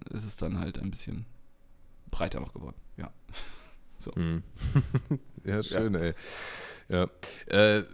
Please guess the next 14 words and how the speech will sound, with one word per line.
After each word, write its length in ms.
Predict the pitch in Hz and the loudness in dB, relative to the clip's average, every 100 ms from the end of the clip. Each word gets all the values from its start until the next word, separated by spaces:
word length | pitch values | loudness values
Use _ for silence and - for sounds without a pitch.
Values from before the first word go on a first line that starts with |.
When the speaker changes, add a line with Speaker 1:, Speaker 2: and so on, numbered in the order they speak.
| 90 - - 123 | -14 -4 -2 4
Speaker 2:
gibt 160 | 120 | 4
für 160 | - 123 | 8 8
mich 200 | 123 135 | 8 6
dann 140 | 139 123 | 6 6
auch 120 | 123 | 6
wieder, 1080 | 127 123 120 120 113 - 104 107 107 104 - | 10 12 12 10 6 4 6 8 8 6 2
äh, 340 | - - - 90 | -12 -20 -12 -6
m-, 320 | 107 104 92 90 | -2 -2 -4 0
eine 120 | 104 | 4
schöne 280 | - 113 113 | 8 8 6
Querverbindung 760 | - 120 - 135 127 120 120 | 10 8 10 6 6 4 2
zu 220 | - 120 | 0 0
dem 420 | 110 110 104 101 95 | 4 6 6 4 0
Störzone-Skit, 1160 | - - 117 151 - 131 131 127 - 143 - | 0 8 10 8 6 6 6 6 8 8 6